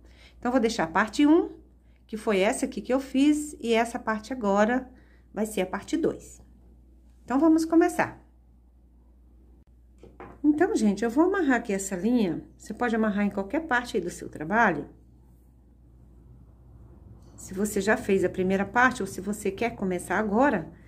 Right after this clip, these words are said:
é só você ir aqui no, nos vídeos e você vai pegar a primeira parte, como eu fiz o início, tá? Então, a gente pega aqui, faz um ponto baixo, vou subir uma,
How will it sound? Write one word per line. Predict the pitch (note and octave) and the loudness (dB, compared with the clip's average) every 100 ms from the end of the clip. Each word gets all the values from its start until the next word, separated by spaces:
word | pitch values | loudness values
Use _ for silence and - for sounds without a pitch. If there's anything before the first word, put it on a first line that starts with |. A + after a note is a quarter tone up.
| - - | -20 -18
é | E3 | -14
só | D#3+ G3+ | -4 -4
você | F#3+ G#3+ B3+ | -4 -4 0
ir | B3 G3+ | 2 0
aqui | F#3+ - | -2 -6
no, | F3+ F#3 F3+ D#3+ D#3 - - - - | -6 -2 -2 -2 -4 -8 -20 -20 -6
nos | F#3+ - | -6 -4
vídeos | F#3+ D4+ E4 E4+ - | 2 4 4 0 -2
e | - B3+ | -8 -4
você | C#4+ C#4+ | -4 -4
vai | C4+ C4+ | -4 -2
pegar | D#4+ D#4+ B3 | -2 -2 0
a | B3+ | -2
primeira | C4 B3 D4 | -2 0 0
parte, | D4+ A3 C4+ - | -2 -4 -4 -8
como | - A#3+ | -6 0
eu | D#4+ | 0
fiz | - A#3+ C4+ | 0 -2 2
o | |
início, | F#4+ C4 - - | 4 2 -2 -10
tá? | - F3 A#3+ - - - - - - - - - - | -10 -6 -6 -10 -20 -20 -20 -20 -20 -20 -20 -20 -14
Então, | A#3 | -4
a | |
gente | C4+ E4+ | 0 0
pega | - A#3 B3 | 0 -4 -4
aqui, | A#3+ - D4 - - - - - - - - - - - - - | -6 -2 0 -2 -10 -20 -20 -20 -20 -20 -20 -20 -20 -20 -20 -20
faz | - G#3+ D#3+ - - - - - - - - - | -6 -2 -2 -6 -14 -20 -20 -20 -20 -20 -20 -6
um | C4 D4+ | -2 -2
ponto | F3 E3+ G3+ | -2 -8 -4
baixo, | A#3+ C#4+ E4 - G4 - - - _ - _ _ _ - - - - - G#3+ | 0 2 0 -2 -10 -12 -20 -20 _ -20 _ _ _ -20 -20 -20 -20 -12 -4
vou | C4 | -4
subir | - A#3 F3+ - - - | -2 0 0 -2 -14 -8
uma, | F3+ F#3+ C#4 F#4+ | -2 0 0 -2